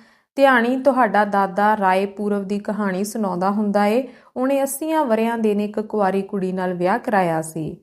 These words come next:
ਮੁੱਕਦੀ ਗੱਲ ਜਿੰਨੇ ਮੂੰਹ ਓਨੀਆਂ ਗੱਲਾਂ। ਇਸ ਵਾਸਤੇ ਮਾਪੇ ਸਹੁਰੇ ਦੋਵੇਂ ਧਿਰਾਂ ਚਾਹੁੰਦੇ ਸਨ ਕਿ ਦਾੜੀ ਆਉਣ ਤੋਂ ਪਹਿਲਾਂ ਵਿਆਹ ਹੋ ਜਾਵੇ, ਪਰ ਮੈਨੂੰ ਦਾੜੀ ਹੀ ਉਹਨਾਂ ਦੇ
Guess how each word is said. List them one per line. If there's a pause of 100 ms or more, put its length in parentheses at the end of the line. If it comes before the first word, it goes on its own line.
(400)
ਮੁੱਕਦੀ
ਗੱਲ
ਜਿੰਨੇ
ਮੂੰਹ
ਓਨੀਆਂ
ਗੱਲਾਂ। (420)
ਇਸ
ਵਾਸਤੇ
ਮਾਪੇ
ਸਹੁਰੇ
ਦੋਵੇਂ
ਧਿਰਾਂ
ਚਾਹੁੰਦੇ
ਸਨ
ਕਿ
ਦਾੜੀ
ਆਉਣ
ਤੋਂ
ਪਹਿਲਾਂ
ਵਿਆਹ
ਹੋ
ਜਾਵੇ,
ਪਰ
ਮੈਨੂੰ
ਦਾੜੀ
ਹੀ
ਉਹਨਾਂ
ਦੇ